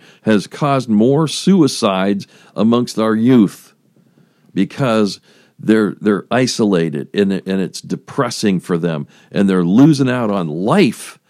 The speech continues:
This is the part of life that you should enjoy the most, is growing up. You have the safety, hopefully,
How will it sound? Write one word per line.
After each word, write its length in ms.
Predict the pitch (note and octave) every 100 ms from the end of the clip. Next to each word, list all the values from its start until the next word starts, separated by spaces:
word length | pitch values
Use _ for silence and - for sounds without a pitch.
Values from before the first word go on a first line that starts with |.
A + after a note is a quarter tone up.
| _
This 220 | D#3 -
is 140 | F3+ C3+
the 100 | C3+
part 320 | - D3+ D3
of 60 |
life 340 | A2 A#2+ B2 A#2+
that 140 | -
you 100 | A#2
should 240 | A2+ A#2 G#2
enjoy 480 | F2 E2+ A#2+ C#3
the 100 | B2
most, 460 | G#2+ G2+ F#2+ E2+ - _ - _
is 160 | G2 F2
growing 520 | - A2 A#2+ B2 G#2
up. 260 | F2+ - _ _ _
You 160 | - F#2
have 180 | A2+ G2
the 100 | D2
safety, 580 | - - C3+ C#3+ C#3 A2+
hopefully, 680 | G#2+ A#2+ - - G#2 G2+